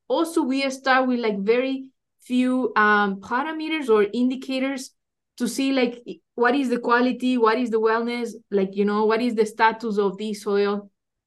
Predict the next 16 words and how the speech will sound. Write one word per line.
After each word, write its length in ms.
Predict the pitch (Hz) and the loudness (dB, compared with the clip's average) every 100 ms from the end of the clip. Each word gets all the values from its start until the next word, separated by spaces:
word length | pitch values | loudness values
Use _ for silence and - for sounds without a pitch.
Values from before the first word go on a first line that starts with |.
| _ - | _ -4
the 100 | 190 | -4
health 360 | 208 233 240 | 0 0 2
status 360 | 233 208 202 208 | 2 0 0 0
of 160 | 190 190 | 0 0
the 120 | 190 | -4
soil. 300 | - 262 240 | 0 0 0
So 200 | - 202 | 2 2
we 120 | 202 | 2
are 80 | 208 | 2
looking 360 | 208 208 214 | 2 0 0
into 440 | 202 190 196 196 - _ _ - | 0 0 -2 -4 -4 _ _ -8
organic 580 | 185 226 262 269 262 | -2 2 2 2 0
matter, 480 | 247 240 240 233 233 | 0 0 2 2 2
we're 160 | 214 196 | 2 2
looking 380 | 202 208 208 196 | -2 -4 -4 -2
into, 480 | 190 190 196 185 | -2 -2 -2 -4